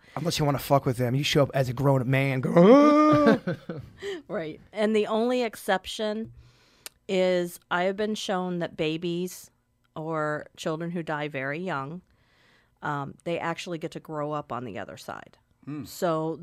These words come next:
Speaker 2: they don't age in the same manner that we do. Like, say,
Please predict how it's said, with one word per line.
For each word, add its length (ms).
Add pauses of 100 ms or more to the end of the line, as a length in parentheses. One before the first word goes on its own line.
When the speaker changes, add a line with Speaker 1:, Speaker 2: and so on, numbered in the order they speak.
(100)
Speaker 2:
they 220
don't 280 (100)
age 600 (280)
in 160
the 100
same 760
manner 600
that 240
we 200
do. 260
Like, 180
say, 420